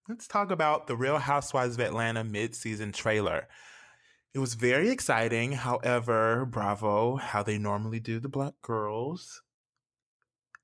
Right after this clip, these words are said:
it wasn't a lot of promotion behind the release of it. It just kind of appeared on Twitter,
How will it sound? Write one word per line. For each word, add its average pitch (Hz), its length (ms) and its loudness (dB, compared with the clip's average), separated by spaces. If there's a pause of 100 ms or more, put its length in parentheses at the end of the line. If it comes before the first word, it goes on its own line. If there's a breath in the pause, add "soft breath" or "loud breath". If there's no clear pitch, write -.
(440)
it 117 240 2
wasn't 151 340 4
a 120 60 4
lot 123 300 6
of 113 220 2
promotion 104 960 2 (240)
behind 98 600 0 (380)
the 104 140 0
release 101 400 0
of 76 160 0
it. 73 120 2
It 104 80 2
just 117 200 0
kind 117 180 2
of 104 80 0
appeared 117 340 2
on 120 120 4
Twitter, 110 480 2